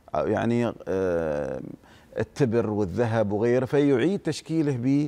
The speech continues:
بشكل جديد بحلي وغيره. فإحنا أوجدنا أكثر من معرض للشباب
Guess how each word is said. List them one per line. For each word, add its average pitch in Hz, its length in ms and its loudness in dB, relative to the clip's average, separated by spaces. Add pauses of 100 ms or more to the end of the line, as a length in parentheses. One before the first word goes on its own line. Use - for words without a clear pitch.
(460)
بشكل 139 340 0
جديد 113 420 0
بحلي 113 400 0
وغيره. 92 400 0 (300)
فإحنا 180 420 0
أوجدنا 147 1000 0
أكثر 165 280 0
من 135 180 2
معرض 101 300 0 (520)
للشباب 113 640 0